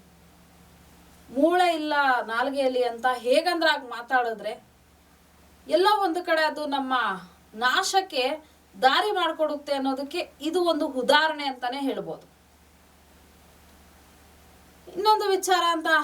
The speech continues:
ನೋಡಿದಾಗ ವೀಕ್ಷಕರೇ, ಬಿ ಬಿ ಎಂ ಪಿ ಕಾಂಟ್ರಾಕ್ಟರ್ ಚಲುವರಾಜು ಅವ್ರನ್ನ ಕಾಂಗ್ರೆಸ್ ನಾಯಕಿ ಲಕ್ಷ್ಮೀ ಹೆಬ್ಬಾಳ್ಕರ್ ಅವರು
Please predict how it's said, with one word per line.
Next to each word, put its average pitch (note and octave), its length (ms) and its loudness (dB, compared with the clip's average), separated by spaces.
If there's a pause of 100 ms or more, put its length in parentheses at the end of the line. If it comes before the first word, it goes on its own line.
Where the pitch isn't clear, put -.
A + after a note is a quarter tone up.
(120)
ನೋಡಿದಾಗ D4 460 -2
ವೀಕ್ಷಕರೇ, D4 480 -4
ಬಿ D4+ 300 -2
ಬಿ F4+ 120 0
ಎಂ D#4+ 220 0
ಪಿ D#4+ 180 -2
ಕಾಂಟ್ರಾಕ್ಟರ್ C#4+ 840 -2 (200)
ಚಲುವರಾಜು D4+ 800 0 (720)
ಅವ್ರನ್ನ E4 380 2 (220)
ಕಾಂಗ್ರೆಸ್ D#4+ 540 -2 (340)
ನಾಯಕಿ C#4+ 480 -4
ಲಕ್ಷ್ಮೀ C4+ 360 -4
ಹೆಬ್ಬಾಳ್ಕರ್ D4+ 640 2
ಅವರು C4+ 540 0